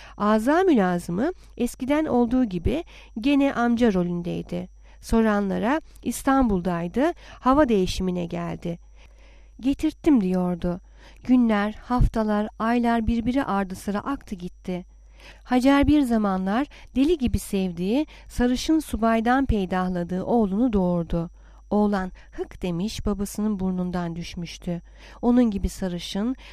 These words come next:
onun gibi kalın kemikliydi. Nüfusa zabit katibinin üzerine ama asıl babasının ismiyle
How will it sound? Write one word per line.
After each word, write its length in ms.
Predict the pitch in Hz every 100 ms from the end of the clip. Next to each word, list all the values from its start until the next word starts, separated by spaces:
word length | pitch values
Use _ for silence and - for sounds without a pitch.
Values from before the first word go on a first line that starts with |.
| -
onun 300 | 226 247 262
gibi 200 | 226 233
kalın 360 | - 233 226 202
kemikliydi. 800 | 190 180 170 - 175 170 170 175 - - - -
Nüfusa 580 | 233 226 240 214 254 311 - -
zabit 500 | 202 233 233 302 -
katibinin 540 | 220 190 - 185 185 165
üzerine 440 | 185 190 180 175 214
ama 240 | 214 160 - - -
asıl 360 | 285 - 302 220
babasının 580 | 190 185 - 202 277 -
ismiyle 720 | 220 - 226 202 170 214